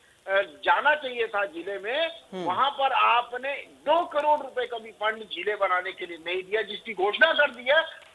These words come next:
Speaker 1: और उसमें आप समझते हैं कि वहां की जनता आपको फिर से आपको, अ, चु-, चुनाव जिताएगी, तो ये आपके ओवर कॉन्फिडेंस की
Speaker 2: चलिए,
Speaker 1: कहानी
Speaker 2: आपने
Speaker 1: बताते हैं।
Speaker 2: बहुत सारे, एकाएक बहुत सारे आरोप लगा दिए हैं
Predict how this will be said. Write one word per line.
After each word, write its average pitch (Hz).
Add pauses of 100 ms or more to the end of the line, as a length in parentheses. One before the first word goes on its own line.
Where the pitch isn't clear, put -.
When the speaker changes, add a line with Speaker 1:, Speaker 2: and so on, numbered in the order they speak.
Speaker 1:
और 220
उसमें 302
आप 330
समझते 262
हैं 254
कि 269
वहां 226
की 262
जनता 214 (140)
आपको 220
फिर 339 (100)
से 277 (300)
आपको, 247
अ, 185 (240)
चु-, -
चुनाव 202
जिताएगी, 208
तो -
ये 180
आपके 185
ओवर 147 (100)
कॉन्फिडेंस 143
की -
Speaker 2:
चलिए, 233
Speaker 1:
कहानी 220
Speaker 2:
आपने 233
Speaker 1:
बताते 196
हैं। 180
Speaker 2:
बहुत 190
सारे, 208
एकाएक 196
बहुत 180
सारे 185
आरोप 170
लगा 160
दिए 185
हैं 160